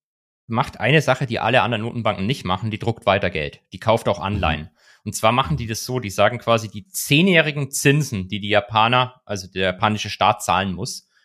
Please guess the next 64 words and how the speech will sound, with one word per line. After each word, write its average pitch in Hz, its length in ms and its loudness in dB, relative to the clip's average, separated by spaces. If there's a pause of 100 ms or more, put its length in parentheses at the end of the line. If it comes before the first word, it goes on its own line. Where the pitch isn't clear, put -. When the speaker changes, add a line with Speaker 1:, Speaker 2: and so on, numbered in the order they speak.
(120)
Speaker 1:
die - 140 -14
zehnjährigen 139 1120 0
Zinsen 165 500 4
oder 113 260 2
Renditen 127 540 0
auf 107 180 2
die 107 160 -6
zehnjährigen 120 360 2
Staatsanleihen, 92 720 -2 (460)
die 113 100 -4
dürfen 151 300 2
nicht 139 180 -2
mehr 117 220 4
als 113 240 2
null 127 220 6
Komma 123 260 2
fünf 117 320 -6
Prozent 101 400 -4
per 98 120 2
annum 78 240 -4
sein. - 220 -16 (480)
Speaker 2:
Mhm. 92 280 -2 (1000)
Speaker 1:
Und 101 540 0
Speaker 2:
Also 101 180 -2
die 101 80 2
haben 113 100 4
so 117 100 4
eine, 117 200 6 (160)
die 113 60 6
haben 110 100 4
so 113 80 0
eine 113 100 4
Deckelungsrate, 95 680 2
hatten 95 180 -4
wir 98 80 0
schon 104 140 -2
mal 101 60 -2
in 98 40 -2
der 95 100 -2
Folge 104 220 -2
Speaker 1:
Genau. 101 180 2
Speaker 2:
drüber 85 80 2
gesprochen, 92 440 0
ne? 113 120 4
Und 104 200 0
wenn, 104 320 -2
wenn 104 160 2
das 104 140 0
da 107 100 2
drüber 107 240 -2
hinausschießen 113 640 0
sollte, 110 320 2
dann 95 160 0
kaufen 113 320 2
die 98 60 0
einfach 92 280 -4
brutal 95 420 2
auf, 92 240 0
bis 95 140 -10
die 95 80 -8
Speaker 1:
Genau. 90 180 2
Speaker 2:
Zinsen 92 120 -2
wieder 87 180 0
fallen. 80 300 0